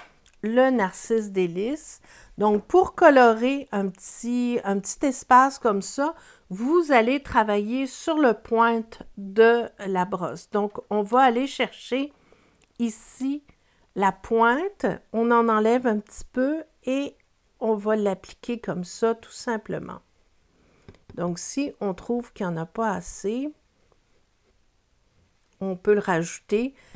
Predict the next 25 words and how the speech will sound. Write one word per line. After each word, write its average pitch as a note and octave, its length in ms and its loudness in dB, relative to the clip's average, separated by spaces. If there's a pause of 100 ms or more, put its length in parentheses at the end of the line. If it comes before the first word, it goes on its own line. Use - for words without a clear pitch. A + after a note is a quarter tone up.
(260)
J'aime B3+ 300 8
mieux E4+ 180 6
faire A3 320 2
plusieurs D4 520 2
couches D#4+ 420 -2
que G#3+ 180 2 (420)
d'en A#3 160 6
mettre A#3+ 280 2
trop D4 480 0
et A#3+ 160 0
de A3 80 2
rater A3 300 2
le A3 60 -4
projet. G3+ 520 -4 (260)
Donc, F#3 180 -6
vous A3+ 400 -6
y A#3 120 2
allez A#3 260 2
tranquillement. B3 1000 0 (920)
Donc, G3+ 240 2
ça, F4 440 6
c'est - 260 -2
pour A#3 280 0
le E3+ 160 2
centre. D4+ 640 -2